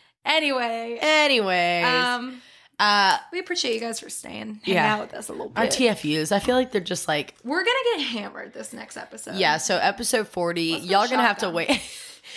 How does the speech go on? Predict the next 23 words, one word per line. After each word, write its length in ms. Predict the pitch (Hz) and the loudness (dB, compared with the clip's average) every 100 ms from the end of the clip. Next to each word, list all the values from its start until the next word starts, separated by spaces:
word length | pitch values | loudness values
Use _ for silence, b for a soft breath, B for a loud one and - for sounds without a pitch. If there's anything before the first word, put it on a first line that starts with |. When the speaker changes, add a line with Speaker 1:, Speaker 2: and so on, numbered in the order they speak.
| B - | B 2
Speaker 2:
Y'all 140 | 302 | 2
gonna 140 | 285 269 | 4 4
have 220 | 240 240 | 4 4
to 120 | 233 | 2
ha-, 160 | 208 185 | 2 2
wait 240 | 190 185 | 2 2
a 60 | 185 | 2
week, 400 | 180 170 147 147 | 0 0 -2 0
but, 240 | 160 156 | 2 2
uh, 380 | 156 156 147 147 175 | 2 0 0 -2 -6
we're 200 | 170 190 | -4 -2
gonna 180 | 202 - | 2 2
Speaker 1:
For 60 | 277 | 4
Speaker 2:
record 80 | 269 | 4
Speaker 1:
us, 120 | 277 | 2
Speaker 2:
it 20 | |
Speaker 1:
it's 100 | - | 0
Speaker 2:
right 100 | - | 0
Speaker 1:
gonna 100 | 240 | 0
Speaker 2:
now. 80 | 233 | -2
Speaker 1:
be 60 | 226 | -4
one 260 | 214 214 | -4 -8
hour. 380 | 202 - - 214 | -8 -8 -10 -12